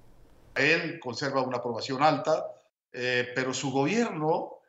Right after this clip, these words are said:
está desaprobado prácticamente en todo, eh, en todas las cuestiones fundamentales. Porque todos los indicadores que, que él, eh, prometió, digamos, mejorar,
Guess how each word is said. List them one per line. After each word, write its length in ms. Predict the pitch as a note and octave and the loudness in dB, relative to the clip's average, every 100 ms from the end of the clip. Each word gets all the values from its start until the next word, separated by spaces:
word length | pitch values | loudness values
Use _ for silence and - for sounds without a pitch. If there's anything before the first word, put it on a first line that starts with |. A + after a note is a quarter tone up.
| _ | _
está 300 | - B2+ - | -12 -6 -2
desaprobado 640 | F#3 F3 C#3+ C3 D#3 F#3 F3 | 0 0 -2 0 2 2 0
prácticamente 600 | F#3 - - C3 F3 E3+ | -6 -6 -6 -4 -2 -2
en 120 | B2 | -2
todo, 460 | A2 E3+ D#3 D3+ - - _ | 2 4 4 0 -6 -16 _
eh, 580 | - A#2+ B2 A#2+ A#2 A2 | -6 -2 2 2 0 -2
en 80 | A#2 | 0
todas 180 | F3 F3+ | 2 4
las 100 | F3 | 4
cuestiones 400 | - A#2+ D#3+ D3 | 0 -2 0 -2
fundamentales. 840 | C3 A2 - - - - - - - - | -4 -8 -10 -14 -20 -18 -16 -16 -18 -20
Porque 220 | - - A#3+ | -18 -6 -2
todos 340 | F4+ F#4 C4+ | 2 4 4
los 180 | C4 - | 4 2
indicadores 760 | F#3+ F#3+ G3 G#3+ A3+ F#3 - | 2 4 8 10 8 6 2
que, 480 | - D3 C#3+ C#3 C3+ | -2 -2 0 0 0
que 380 | C#3+ C3+ C3 C3 | -2 -2 0 2
él, 220 | F3 F3 | 2 4
eh, 180 | D#3+ C3+ | 2 2
prometió, 800 | - C3 B2 B2 D#3+ D#3 D#3 D3 | 0 -4 -4 -2 4 6 8 6
digamos, 380 | C3 C3 C#3+ B2 | 2 2 0 -2
mejorar, 520 | A#2 B2 B2 C#3 B2+ | -8 -4 2 2 2